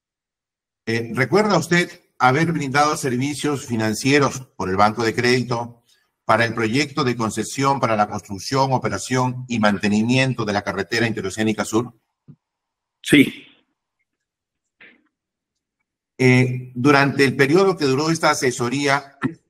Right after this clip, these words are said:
Speaker 1: ¿usted sostuvo alguna reunión con funcionarios del Ministerio de Economía y Finanzas?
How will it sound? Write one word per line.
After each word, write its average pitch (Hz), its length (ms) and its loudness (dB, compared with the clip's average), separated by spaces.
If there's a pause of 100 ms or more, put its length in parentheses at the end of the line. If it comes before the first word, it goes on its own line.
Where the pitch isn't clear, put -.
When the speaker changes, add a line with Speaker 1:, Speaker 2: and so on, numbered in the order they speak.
(520)
Speaker 1:
¿usted 160 240 -4
sostuvo 165 680 0
alguna 147 380 4
reunión 131 600 -2
con 131 160 -6
funcionarios 131 580 -4
del 123 140 -6
Ministerio 117 420 -6
de 127 60 0
Economía 117 440 -2
y 120 60 -4
Finanzas? 110 680 -4